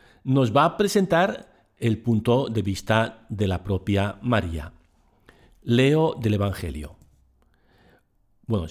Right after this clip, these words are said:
en este evangelio sabéis que la, un ángel se presenta a María y le anunció, y le anuncia que concebirá un hijo. Y María responde, y ahora sí, cito al evangelio, ella dice,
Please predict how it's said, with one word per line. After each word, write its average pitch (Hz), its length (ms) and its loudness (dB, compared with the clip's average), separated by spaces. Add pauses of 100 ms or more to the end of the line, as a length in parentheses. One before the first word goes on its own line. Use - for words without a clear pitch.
en 98 100 -2
este 101 140 -4
evangelio 101 280 0
sabéis 110 260 0
que 104 100 -2
la, 104 180 0
un 123 160 2
ángel 131 380 4
se 123 80 0
presenta 107 920 0
a 147 120 4
María 156 560 4 (260)
y 165 120 0
le 151 100 6
anunció, 127 680 2 (360)
y 120 100 0
le 113 80 6
anuncia 131 440 2
que - 100 -2
concebirá 98 480 0
un 117 120 4
hijo. 214 300 0
Y 127 80 -2
María 110 320 4
responde, 131 640 2 (320)
y 113 140 2
ahora 101 180 4
sí, 180 380 -2
cito 113 500 0
al 101 140 0
evangelio, 120 720 -2 (1120)
ella 113 180 2
dice, 87 420 -4